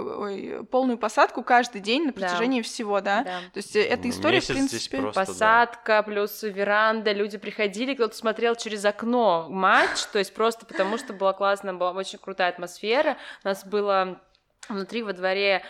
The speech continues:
Speaker 2: а, мы сделали граффити футболистов, то есть там все приходили, фоткались, было очень много иностранцев, естественно, как и везде, много друзей, и люди приходили не только посмотреть матч, но ещё и погрузиться вот в эту атмосферу, да, ты, наверное, в Москве,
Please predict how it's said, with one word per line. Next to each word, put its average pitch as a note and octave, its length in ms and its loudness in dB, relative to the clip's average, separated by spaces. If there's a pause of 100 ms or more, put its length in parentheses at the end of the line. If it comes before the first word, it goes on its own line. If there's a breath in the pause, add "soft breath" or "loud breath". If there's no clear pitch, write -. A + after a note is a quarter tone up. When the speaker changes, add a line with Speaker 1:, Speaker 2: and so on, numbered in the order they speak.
(220 loud breath)
Speaker 2:
а, F#3 180 2
мы F#3+ 120 -2
сделали G3 320 2
граффити G3 520 0
футболистов, G3 880 -2 (120)
то F#3+ 80 -4
есть F3 300 -6
там F3+ 120 -2
все G3 140 -6
приходили, G3 340 -6
фоткались, G3 720 -2
было F#3+ 140 -2
очень F#3 160 -6
много G3 180 -6
иностранцев, F#3+ 640 -4
естественно, F3+ 460 -8
как - 120 -14
и - 20 -10
везде, F3 480 -4 (320 loud breath)
много G3+ 240 0
друзей, G3+ 520 -2
и G3+ 240 -4 (100)
люди B3 180 -6
приходили G#3 340 -6
не G3+ 40 -8
только C#4 180 -6
посмотреть F#3+ 560 -6
матч, F3 360 0
но F3+ 120 -8
ещё F3 200 -4
и B3 40 0
погрузиться G3+ 640 -8
вот E3+ 140 -16
в - 20 -6
эту E3+ 580 -6 (280 loud breath)
атмосферу, G#3+ 720 -2
да, A3 180 4
ты, F#3 140 -10
наверное, G#3 460 0
в G#3 40 -2
Москве, G3+ 760 2